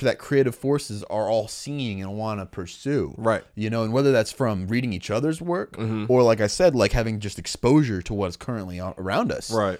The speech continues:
Speaker 1: It's kind of interesting to see that.
Speaker 2: Yeah.
Speaker 1: So suck on that,
Speaker 2: S-
Speaker 1: I guess.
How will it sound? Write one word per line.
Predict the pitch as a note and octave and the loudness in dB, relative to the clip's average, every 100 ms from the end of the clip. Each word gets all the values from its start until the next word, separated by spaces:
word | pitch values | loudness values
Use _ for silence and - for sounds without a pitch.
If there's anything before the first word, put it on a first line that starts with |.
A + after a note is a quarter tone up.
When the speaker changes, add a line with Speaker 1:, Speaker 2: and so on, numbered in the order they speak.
| _ | _
Speaker 1:
It's | C#3+ E3 | -4 -2
kind | A3 G#3 | 0 0
of | G3+ | 0
interesting | A3 F3 - F2 F2 | -4 -6 -6 -8 -10
to | |
see | - E2+ | -10 -10
that. | E2+ A#1+ - | -10 -14 -10
Speaker 2:
Yeah. | A#2+ - _ _ _ _ _ | -8 -8 _ _ _ _ _
Speaker 1:
So | - G#2 F#2+ E2+ - - | -6 0 0 0 -6 -10
suck | - C#3+ | -6 -4
on | C#3+ | -4
that, | E3+ A2 - - | -6 -8 -10 -14
Speaker 2:
S- | - - - - _ - | -8 -8 -8 -12 _ -12
Speaker 1:
I | |
guess. | F2+ F2 E2+ - | -8 -8 -8 -14